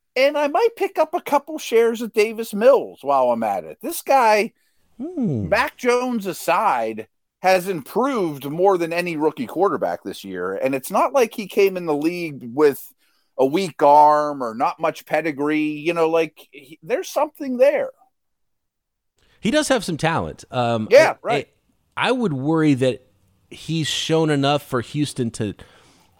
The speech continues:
Speaker 2: as we talked about, there's no quarterback at the top of the draft, to kinda just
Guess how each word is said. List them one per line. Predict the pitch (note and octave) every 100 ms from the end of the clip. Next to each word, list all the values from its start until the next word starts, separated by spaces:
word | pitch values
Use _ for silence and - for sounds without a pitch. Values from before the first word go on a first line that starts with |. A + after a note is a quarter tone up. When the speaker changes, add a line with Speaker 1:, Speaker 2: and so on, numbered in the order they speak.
| _ _ _ _ _ -
Speaker 2:
as | B2+ A#2
we |
talked | A2 D3+ C#3
about, | G2+
there's | A#2+ A#2
no | C3
quarterback | D3 B2+ A#2 G#2+
at | F#2+
the |
top | - A2+ A2+
of | G#2+
the | F#2+
draft, | F#2+ F#2+ F#2 F2+ - _
to | A2+
kinda | - B2 B2 A2+
just | A2 G#2 -